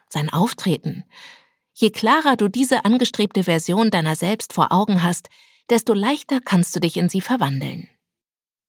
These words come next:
Dann bitte dein zukünftiges Ich um einen Ratschlag. Dieser Rat sollte achtsam formuliert sein und von Herzen kommen, gerade dann, wenn du vor schwierigen Entscheidungen stehst.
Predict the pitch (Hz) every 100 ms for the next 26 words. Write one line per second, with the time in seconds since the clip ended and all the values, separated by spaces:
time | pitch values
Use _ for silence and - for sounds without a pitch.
0 | _ - - - _ _ _ _ 254 277
1 | 247 269 254 190 180 - 285 233 214 196
2 | 185 - - 240 - 170 175 170 160 156
3 | - - - - - _ _ _ _ _
4 | _ - 175 170 147 190 247 - 165 160
5 | - 208 - - 180 - 151 147 180 220
6 | - 190 180 185 214 202 - 226 - 247
7 | 247 - 143 170 147 160 _ _ _ _
8 | - 226 240 - 180 240 269 - - 190
9 | 190 196 - 185 175 - 233 233 208 214
10 | 202 220 208 135 127 - - 120 - -